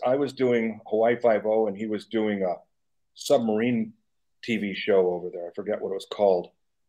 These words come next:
as a commander. Um,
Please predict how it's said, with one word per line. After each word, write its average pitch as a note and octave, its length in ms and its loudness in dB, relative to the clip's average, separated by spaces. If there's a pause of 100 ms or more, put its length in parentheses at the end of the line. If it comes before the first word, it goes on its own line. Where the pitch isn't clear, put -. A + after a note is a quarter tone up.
(480)
as G#2+ 160 0
a G#2+ 60 -4
commander. G2 680 0 (600)
Um, F#2+ 340 -4